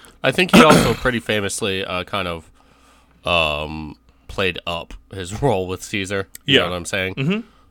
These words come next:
Speaker 1: Like, he was, uh, he was related to Caesar, and, um, and obviously was one of his, uh, one of his generals. But I think, like, really after the fact, he really, uh, kind of,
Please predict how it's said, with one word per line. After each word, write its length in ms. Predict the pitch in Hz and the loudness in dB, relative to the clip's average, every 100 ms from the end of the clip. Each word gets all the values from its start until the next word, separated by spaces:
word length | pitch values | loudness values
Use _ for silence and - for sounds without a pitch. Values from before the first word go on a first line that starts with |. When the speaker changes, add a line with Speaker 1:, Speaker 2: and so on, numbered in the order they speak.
| - | -2
Speaker 1:
Like, 200 | 101 - | 0 2
he 80 | 131 | 2
was, 300 | 117 101 113 | 2 0 2
uh, 300 | 104 95 90 | 2 4 0
he 120 | 101 | -2
was 140 | 107 | -6
related 380 | 92 113 143 120 | 0 2 2 0
to 80 | - | -6
Caesar, 460 | - 98 85 90 - - - _ - - | -6 -4 -4 -6 -8 -14 -20 _ -18 -4
and, 300 | 92 90 90 | 0 0 0
um, 340 | 90 87 90 - _ - _ _ _ _ _ - | 0 0 -6 -12 _ -20 _ _ _ _ _ -8
and 120 | 101 | -4
obviously 300 | 90 87 104 | -2 -4 -6
was 140 | 90 90 | -6 -6
one 140 | 82 | -8
of 80 | 80 | -8
his, 160 | 80 | -8
uh, 180 | 80 78 - - - - - - _ - | -6 -6 -8 -16 -20 -20 -20 -20 _ -6
one 160 | - | -4
of 80 | 92 | -2
his 140 | 87 | -4
generals. 480 | 78 98 85 80 80 | 0 2 2 -4 -6
But 160 | - - | -6 -6
I 60 | |
think, 240 | 95 95 92 | -4 -6 -4
like, 140 | 90 | -6
really 280 | 90 87 92 | -4 -4 -2
after 320 | 92 87 98 | 0 -2 -4
the 80 | 85 | -10
fact, 340 | - 80 80 | -10 -10 -10
he 80 | - | -12
really, 380 | 85 85 82 80 | -8 -6 -6 -6
uh, 280 | 80 80 78 | -6 -8 -10
kind 260 | - 85 | -6 -6
of, 260 | 80 78 | -6 -12